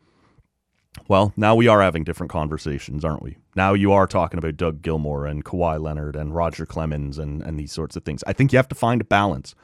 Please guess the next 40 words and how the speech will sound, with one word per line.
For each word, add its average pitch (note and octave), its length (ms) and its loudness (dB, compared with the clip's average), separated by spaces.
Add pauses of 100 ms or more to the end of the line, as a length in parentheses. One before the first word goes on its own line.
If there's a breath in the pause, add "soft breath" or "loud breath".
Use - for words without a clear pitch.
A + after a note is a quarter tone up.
(880 soft breath)
I B2 80 8
don't C#3+ 160 8
want D3 240 8
just - 240 -2
the B2 60 0
most A2+ 240 0
tenured G#2 580 2
guys, E2 600 -2 (100)
the G2+ 100 0
longest G#2 540 4
serving F#2+ 380 -2
guys, F2 340 -2 (300 soft breath)
but B2 100 6
I C3+ 60 8
don't C#3 140 8
also C#3 280 6
want C3 180 4
just B2+ 140 -4
the A#2+ 60 -12
greatest A#2+ 320 2
guys. C#2 180 -4
I F2 100 0
think G#2+ 200 0
there G#2+ 100 4
has G2+ 200 4
to - 60 -4
be F#2+ 120 -6
that F2+ 200 2
balance. C#2 400 -8
And E2 100 -6
so - 120 -2
for G#3+ 140 0
right D3+ 180 6
now, D3 420 4 (720)
Pinball A#2 380 6
Clemens, D#3 560 4 (880)
Roy B2 220 6
Halladay, B2 640 6 (920)
Mats B2 240 4
Sundin, A2 640 4